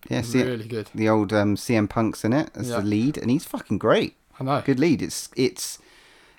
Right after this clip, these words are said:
Speaker 1: it's scary, it's eerie, um, unique. I say it's quite,
Speaker 2: Interesting.
Speaker 1: quite unique. It's all about sort of a haunted house, I would say.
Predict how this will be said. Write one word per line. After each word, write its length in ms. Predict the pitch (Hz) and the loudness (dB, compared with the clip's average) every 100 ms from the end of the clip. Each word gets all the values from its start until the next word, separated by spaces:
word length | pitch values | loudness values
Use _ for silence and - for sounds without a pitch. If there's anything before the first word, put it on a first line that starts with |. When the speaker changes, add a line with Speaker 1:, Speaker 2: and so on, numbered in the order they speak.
| - | -4
Speaker 1:
it's 200 | 120 - | -4 -2
scary, 640 | - - 143 147 170 165 156 117 | -4 0 4 4 4 2 0 -2
it's 200 | 113 - 135 | -4 -4 2
eerie, 640 | 143 147 143 139 139 - | 4 4 4 4 4 2
um, 400 | 123 120 120 117 | 0 2 2 2
unique. 560 | 107 117 139 185 - - | 0 2 2 2 -4 -12
I 100 | - | -6
say 160 | 165 113 | -4 0
it's 80 | 165 | 0
quite, 160 | 143 127 | 0 -2
Speaker 2:
Interesting. 280 | - - 107 | -2 -10 -2
Speaker 1:
quite 180 | 143 | 2
unique. 400 | 117 143 135 - | 4 4 2 -2
It's 320 | - 123 - 165 | -6 -4 -2 0
all 160 | 135 | 0
about 280 | 120 110 90 | 4 4 2
sort 180 | - 113 | -2 -2
of 20 | 107 | -2
a 40 | |
haunted 260 | 131 120 104 | 2 2 2
house, 320 | 139 104 90 | 2 2 0
I 80 | 98 | -4
would 140 | 87 | -4
say. 320 | - 78 120 | -4 -2 -2